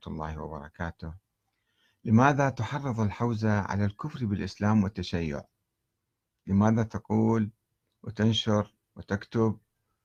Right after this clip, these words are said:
ويخطب الخطباء على المنابر وفي المقابلات التلفزيونية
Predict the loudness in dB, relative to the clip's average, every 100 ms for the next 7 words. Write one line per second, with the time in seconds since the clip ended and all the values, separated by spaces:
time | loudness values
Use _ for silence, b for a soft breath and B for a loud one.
0 | _ _ _ _ _ _ _ -6 -2 0
1 | 0 -2 -2 -4 -6 -6 -6 -6 -4 -2
2 | -2 -4 -2 4 6 6 6 6 8 8
3 | 6 6 4 6 6 6 4 2 4 8
4 | 6 6 4 6 6 4 -4 -6 -2 2
5 | 4 6 6 4 2